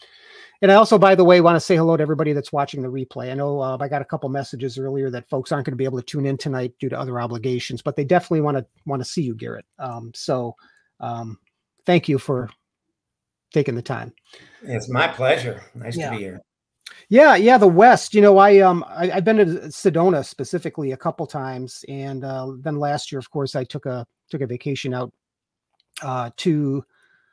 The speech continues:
Speaker 1: southern Arizona, Superstition Mountain area, Apache Junction, things like that. And there really is definitely something special about that area. We were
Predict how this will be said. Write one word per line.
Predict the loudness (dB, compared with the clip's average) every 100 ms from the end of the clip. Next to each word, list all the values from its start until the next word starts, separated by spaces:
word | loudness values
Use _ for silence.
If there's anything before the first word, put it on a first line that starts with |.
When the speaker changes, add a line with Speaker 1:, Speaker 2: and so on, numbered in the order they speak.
| _
Speaker 1:
southern | 2 4 4 0 -2
Arizona, | -6 -4 -4 -6 -8 -10 -12
Superstition | -8 -6 -6 -6 -6 -6 -8 -8 -10
Mountain | -4 -4 -4
area, | -6 -4 -4
Apache | -4 -4 -6
Junction, | -8 -8 -8 -10
things | -8 -8
like | -8 -6
that. | -6 -4
And | -8 -10 -2
there | 2
really | 4 4 4
is | 4
definitely | 6 4 4 0 0
something | -4 -4 -4 -6
special | -6 -6 -6 -8
about | -10 -10 -8
that | -8
area. | -6 -6
We | -4
were | -4 -4